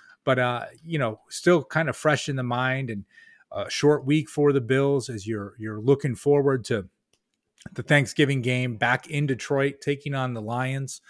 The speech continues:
um, looking like the Bills about a ten-point favorite in that game at this time. But it was just, it was good to see a win. And I know in a lot of ways we're gonna talk about it, and you think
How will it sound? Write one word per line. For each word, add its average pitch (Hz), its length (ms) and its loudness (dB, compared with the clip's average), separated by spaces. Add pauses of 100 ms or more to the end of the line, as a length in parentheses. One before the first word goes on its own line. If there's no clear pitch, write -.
(340)
um, 107 340 -6
looking 113 240 -8
like 117 180 -8
the 110 60 -14
Bills 107 320 -6
about 104 160 -8
a 101 60 -8
ten-point 110 640 -8
favorite 110 380 -4 (420)
in 123 200 -4
that 127 300 2
game 120 260 -6
at 110 120 -12
this 113 180 -6
time. 107 380 -6
But 127 120 -2
it 143 80 -4
was 156 160 -2
just, - 280 -2 (420)
it 175 80 0
was 165 180 4
good 175 200 6
to 160 80 4
see 147 240 2
a 127 60 4
win. 104 320 -6 (420)
And 131 100 0
I 135 80 6
know 151 160 4
in 151 80 2
a 147 40 2
lot 143 200 4
of 147 80 4
ways 143 340 4
we're 127 140 -2
gonna 120 160 -4
talk 139 300 0
about 123 340 -2
it, 123 140 -2
and 110 180 -8
you 101 80 -6
think 120 440 -8